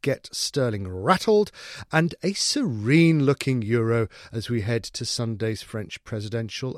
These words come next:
election. With me to discuss these developments is Richard Benson of institutional asset manager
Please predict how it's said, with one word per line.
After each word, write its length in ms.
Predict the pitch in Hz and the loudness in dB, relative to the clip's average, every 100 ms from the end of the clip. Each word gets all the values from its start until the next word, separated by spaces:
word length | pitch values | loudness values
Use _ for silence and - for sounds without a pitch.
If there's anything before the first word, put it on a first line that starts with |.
| 135 | -4
election. 500 | 147 170 - 123 107 | -4 -4 -6 -6 -4
With 200 | 131 131 | -6 -2
me 240 | 123 113 - - - - | -2 -2 -8 -20 -20 -8
to 100 | 123 | -4
discuss 420 | 107 - 226 226 | -2 8 8 8
these 200 | - 214 | 4 2
developments 500 | 208 208 247 302 - | 2 2 2 -2 -4
is 180 | 156 101 | -2 -2
Richard 320 | 113 - 98 | -6 -8 -10
Benson 520 | 143 180 - - 262 - | -6 -6 -6 -6 -8 -8
of 160 | 104 101 | -8 -8
institutional 520 | 107 - 113 - 113 | -8 -10 -10 -8 -8
asset 240 | 110 123 | -8 -10
manager 200 | 110 117 | -8 -8